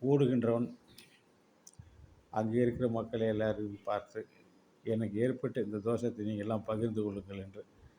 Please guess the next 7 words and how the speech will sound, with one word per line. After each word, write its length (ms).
நிலம், 420
நீர், 380
பெண்கள் 380
இப்படி 260
எல்லோருக்குமே 640
பிரித்து 420
கொடுத்தான். 460